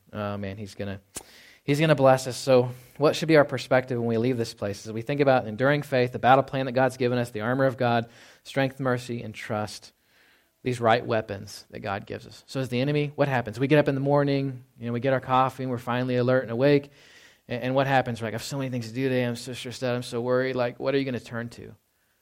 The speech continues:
gonna turn to your planner, right? I got a plan, right? Everybody has those. Are you gonna turn to maybe that person who helps you at work? And who are you gonna turn to?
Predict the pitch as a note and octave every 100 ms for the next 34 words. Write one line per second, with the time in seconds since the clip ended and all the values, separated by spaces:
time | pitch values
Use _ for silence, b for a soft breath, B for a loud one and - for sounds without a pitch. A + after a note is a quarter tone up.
0 | _ _ _ A2 G#2 A#2 A2 A2 - G#2+
1 | G#2+ G#2+ G#2+ _ - G#2+ A2 _ C#3+ D#3
2 | D#3 A2 A2 A2+ A#2 A#2 A#2 A#2+ C3 A#2+
3 | A2+ A2+ A2+ - b b b _ A#2 B2
4 | B2+ B2+ B2 B2 B2+ - A#2+ A#2 A#2 G#2+
5 | _ _ _ _ _ B2 A#2+ A#2+ A#2 A2+
6 | G#2+ A#2 - - D3 E3 E3 C3 B2+ D#3+
7 | C3+ F3+ A3+ F3+ - C3 B2 - G#2